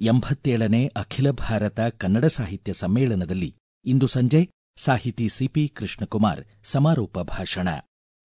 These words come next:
ಈಗ ವಾರ್ತೆಗಳ ವಿವರ. ವಿಜಯಪುರದಲ್ಲಿ ಇಂದು ವೃಕ್ಷಥಾನ್ ಹೆರಿಟೇಜ್ ರನ್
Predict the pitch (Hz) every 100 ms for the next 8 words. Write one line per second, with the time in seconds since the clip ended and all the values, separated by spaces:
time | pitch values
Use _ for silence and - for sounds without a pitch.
0 | _ _ _ 135 131 95 71 - 123 143
1 | - 98 90 85 85 80 82 78 65 _
2 | _ _ _ _ _ _ _ _ _ -
3 | 131 165 196 190 190 - 110 95 131 135
4 | - 117 143 165 131 - 95 143 - 160
5 | - 143 151 170 - - 107 107 110 87
6 | 90 117 151